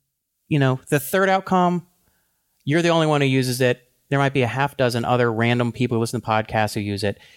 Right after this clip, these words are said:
It's documented so you can use it in your consulting projects. That is,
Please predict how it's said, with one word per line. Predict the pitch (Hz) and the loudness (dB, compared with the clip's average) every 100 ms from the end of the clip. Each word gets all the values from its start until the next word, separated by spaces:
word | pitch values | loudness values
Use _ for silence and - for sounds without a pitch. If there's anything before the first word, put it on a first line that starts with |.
| _ _ | _ _
It's | 127 | -4
documented | 123 123 123 123 117 117 | 0 -2 0 0 2 0
so | - | -2
you | 107 | -4
can | 110 | -2
use | 104 107 | -2 0
it | |
in | 104 | -2
your | 101 | -2
consulting | 101 104 110 110 | -4 -4 -4 -6
projects. | - - - - - - - | -6 -6 -6 -6 -6 -8 -12
That | 139 143 180 185 | -4 0 0 0
is, | 139 123 120 110 | 2 2 2 -2